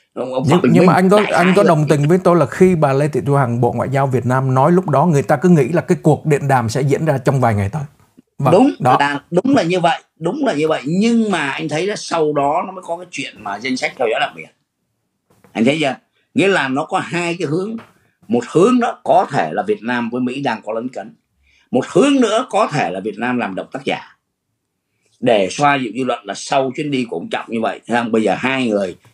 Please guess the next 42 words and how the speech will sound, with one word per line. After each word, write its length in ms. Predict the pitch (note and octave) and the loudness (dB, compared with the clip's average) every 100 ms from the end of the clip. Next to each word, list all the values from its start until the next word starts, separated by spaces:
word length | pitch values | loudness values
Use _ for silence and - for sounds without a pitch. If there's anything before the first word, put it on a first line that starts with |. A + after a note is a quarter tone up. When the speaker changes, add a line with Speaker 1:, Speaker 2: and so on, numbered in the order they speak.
| _ | _
Speaker 1:
nhân 160 | C3 B2+ | -2 -2
vật 100 | - | -2
số 180 | - D3+ | -6 -2
hai 260 | C#3 C3 | -2 -2
và 100 | G#2+ | -4
số 180 | F#2+ C3+ | -4 -2
ba 280 | B2+ A2 - _ _ _ | 0 -2 -6 _ _ _
của 120 | F#2+ F#2+ | -8 -6
nhà 120 | F2+ | -4
nước 100 | B2+ | -4
Việt 120 | B2+ | -6
Nam 200 | G2+ G2+ - _ _ _ _ _ _ _ | -8 -8 -14 _ _ _ _ _ _ _
là 160 | F#2+ - | -4 -2
chính 180 | C#3 F#3 | 0 2
ông 140 | C#3 | 2
Chính 360 | - D#3+ G#3 G3 | 2 0 0 0
và 120 | A2+ | 0
ông 200 | F#2 F#2+ A2 G#2+ | 0 -2 -4 -2
Phúc 180 | D#3+ F#3+ - | -2 -2 -4
đều 540 | A2 G#2+ G#2 G2+ F#2+ F2+ _ _ _ _ _ _ _ | -2 0 0 0 -2 -6 _ _ _ _ _ _ _
chuyển 160 | G#2+ D#2+ | -2 -2
lời 140 | G2 | -2
mời 200 | F#2 F2+ | -2 0
này 260 | F2 F2 E2 | -2 -4 -6
của 80 | D#2+ | -4
ông 140 | E2+ | -2
Trọng 180 | - - - _ | -2 -6 -10 _
đối 240 | A2+ A#2 D3+ | 0 2 4
với 120 | B2+ | 2
ông 300 | G#2 G2 F2+ - | 0 -4 -10 -6
Biden. 220 | G#2 E2+ - _ _ _ _ _ _ - | -4 -4 -8 _ _ _ _ _ _ -8
Đó, 140 | - | 0
cái 180 | C#4 C4 | 2 4
đó 160 | C4 C4 | 2 2
nặng 220 | A#3+ - | -2 -4
ký 180 | G3+ B3 | -2 0
hơn 160 | A3+ A3+ | 0 0
là 80 | G#3 | -2
mấy 160 | A3+ | -4
ông 160 | B3+ A#3+ | -4 -4
kia 180 | A#3+ | -4
đó. 80 | B3 | -4